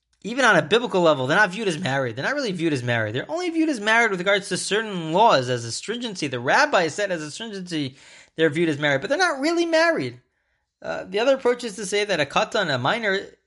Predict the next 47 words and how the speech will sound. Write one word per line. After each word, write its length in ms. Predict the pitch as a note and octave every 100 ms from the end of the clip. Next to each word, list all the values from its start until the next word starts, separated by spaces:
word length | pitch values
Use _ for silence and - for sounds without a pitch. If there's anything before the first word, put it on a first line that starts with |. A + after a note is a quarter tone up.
| _ - F#3
cannot 300 | B3 D#4 C#4+
have 140 | C4 B3
any 180 | A3+ B3
marriage 320 | F3+ G3 D#3+
whatsoever 600 | D#3 C#3 D3 C#3 B2 A#2+ _ _ _ -
i-, 40 |
in 220 | C#3 D#3
a 80 | B2+
positive 460 | - E3+ F3+ C#3+ A2+
sense. 280 | A2 G2 -
Maybe 220 | C3 C#3+
we'll 120 | C3
have 120 | C3
certain 200 | C3 C3
stringencies, 680 | A#2 - C4+ A3 C#3 A#2+ G2
but 120 | A2
not 180 | C3+ D3+
in 100 | C#3+
a, 240 | B2 B2 - _ _ -
not 120 | C3+
in 60 |
a 40 | C3
positive 380 | B2+ A#2+ A#2 G#2
sense. 380 | A2 F#2+ -
A 80 | -
very 240 | E3 F3 D#3+
different 240 | C#3 C#3+
way 200 | C3 B2+
of 100 | A#2+
looking 260 | C3 B2+ A2+
at 140 | A2
this, 320 | A2+ G#2 - - _ _ _
at 100 | A2
this 160 | A#2 -
response. 560 | A2 - G2 - - - _ _ _ _ _ _ _ _ _
Okay, 140 | - C#3+
that 260 | E3+ G3
is 120 | F#3+ D#3+
all 140 | E3+
the 100 | D#3+
opinion 340 | D3+ D3+ C3+
of 80 | A#2
Abaye. 300 | A2+ A2 F#2
Again, 240 | G#2 D3 G3+
Abaye 520 | B2 A#2+ C3+ F3+ B2
is 120 | A2
saying 360 | G3+ B3 C4